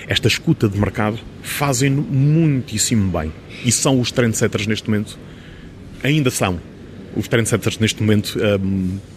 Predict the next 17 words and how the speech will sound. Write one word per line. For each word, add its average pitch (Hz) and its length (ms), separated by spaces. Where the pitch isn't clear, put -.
correm 117 240
alguns 110 260
perigos, 170 320
obviamente, 107 520
porque - 120
o 104 60
mercado 104 240
maturou, 123 340
mas, 113 360
ehm, 117 420
continuam 131 280
a - 20
estar 120 220
na 120 120
linha 123 160
da 110 100
frente. 92 260